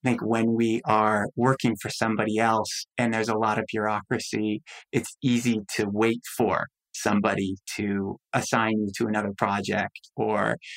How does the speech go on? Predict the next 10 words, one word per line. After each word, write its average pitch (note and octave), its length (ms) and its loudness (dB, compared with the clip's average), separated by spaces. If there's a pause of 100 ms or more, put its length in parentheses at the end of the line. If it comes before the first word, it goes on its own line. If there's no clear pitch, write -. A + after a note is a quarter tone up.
(200)
give C3+ 160 4
you G#2+ 140 2
a G#2 100 0
promotion. G#2+ 720 0 (480)
And G#2 420 0 (140)
often A#2+ 560 4 (260)
that A2+ 320 0
just A#2 220 -4
doesn't A2 400 0 (320)
happen. - 400 0